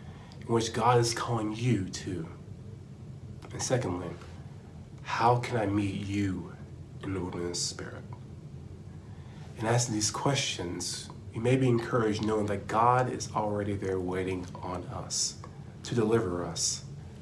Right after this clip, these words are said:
from it. The Spirit is speaking to each of us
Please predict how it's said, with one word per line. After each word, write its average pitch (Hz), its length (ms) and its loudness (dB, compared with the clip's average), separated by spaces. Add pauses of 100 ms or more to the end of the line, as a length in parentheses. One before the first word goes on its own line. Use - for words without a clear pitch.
(120)
from 87 260 -6
it. - 240 -10 (1700)
The 160 80 -2
Spirit 120 420 4
is - 200 0
speaking - 560 -6 (1500)
to - 180 -6
each 104 160 0
of - 140 -6
us - 340 -2